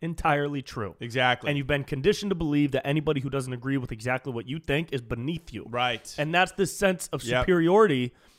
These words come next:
Speaker 1: that's so easily, it, it's so easy to grab onto now.
Speaker 2: Right.
Speaker 1: And there's so many people that didn't have that before covid.
Speaker 2: Yeah.
Speaker 1: And maybe they were living shitty, boring lives, or they were missing something,
Speaker 2: Yeah.
Speaker 1: or when covid hit,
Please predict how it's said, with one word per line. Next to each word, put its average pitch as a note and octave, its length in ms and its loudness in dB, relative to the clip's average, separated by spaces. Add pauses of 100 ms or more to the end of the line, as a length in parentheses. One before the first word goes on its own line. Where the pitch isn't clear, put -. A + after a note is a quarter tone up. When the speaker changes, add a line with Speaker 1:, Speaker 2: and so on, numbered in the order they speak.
(380)
Speaker 1:
that's F3 180 4
so A#3+ 280 4
easily, A#3 400 4
it, G3 300 -6
it's E3 100 -6
so B3+ 180 0
easy A#3 160 2
to F3+ 80 -4
grab F3 240 6
onto A3+ 280 4
now. A#2 220 -4 (100)
Speaker 2:
Right. B2 260 2
Speaker 1:
And F#3 140 4
there's F#3+ 180 2
so A#3 120 0
many A#3+ 140 0
people F3+ 540 -2 (260)
that D#3 320 4
didn't G3 220 4
have D#3+ 240 -2
that B2+ 240 0
before C3+ 300 -4
covid. G#2+ 340 -6 (180)
Speaker 2:
Yeah. C3 180 2
Speaker 1:
And D#3 80 2
maybe F3+ 180 2
they F#3+ 80 4
were F3 80 0
living E3 340 0
shitty, F3+ 320 -2
boring D3+ 260 0
lives, C3+ 440 0
or A#2+ 80 -8
they A#2+ 80 -6
were A#2+ 100 -6
missing D#3 340 -4
something, C3 340 -4
Speaker 2:
Yeah. A#2 160 2
Speaker 1:
or C3 240 0
when B2 180 -6
covid D#3 300 -2
hit, D3 280 0